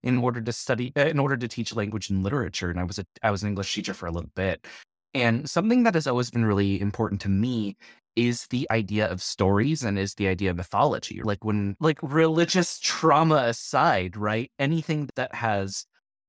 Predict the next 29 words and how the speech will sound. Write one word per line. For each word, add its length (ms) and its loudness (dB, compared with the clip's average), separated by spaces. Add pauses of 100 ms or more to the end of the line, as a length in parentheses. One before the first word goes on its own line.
(320)
persisted 840 0
through 260 -6
the 240 -6
ages 560 -2 (120)
is 600 -4 (320)
mythology. 760 -2 (380)
It's 240 -6
the 200 -4
idea 420 0
that 160 0
we 140 -2
can 360 -2 (140)
use 240 -4
stories 520 2
in 100 0
order 240 -4
to, 100 -4 (140)
we 100 2
can 140 4
use 200 2
stories 380 2
in 120 0
order 220 -2
to 140 -2
justify 680 0
why 220 0
we 200 -2
are 80 -4
here. 440 -6